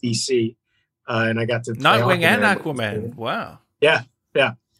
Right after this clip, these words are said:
Speaker 2: Nice.
Speaker 1: My, my Aquaman is a very small part comparatively. I don't think I'm in the running of,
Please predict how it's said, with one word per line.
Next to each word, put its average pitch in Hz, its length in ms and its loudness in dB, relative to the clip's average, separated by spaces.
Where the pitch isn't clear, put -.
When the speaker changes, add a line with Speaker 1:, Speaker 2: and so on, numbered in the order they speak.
Speaker 2:
Nice. 147 540 -6
Speaker 1:
My, 180 260 2
my 185 260 4
Aquaman 180 460 0
is 131 160 -12
a 143 80 -6
very 139 260 0
small 123 260 -12
part 113 280 -6
comparatively. 107 560 -4
I 139 60 4
don't 147 160 2
think 165 140 4
I'm 139 140 2
in 131 120 0
the 123 120 -6
running 120 240 -2
of, 113 100 -4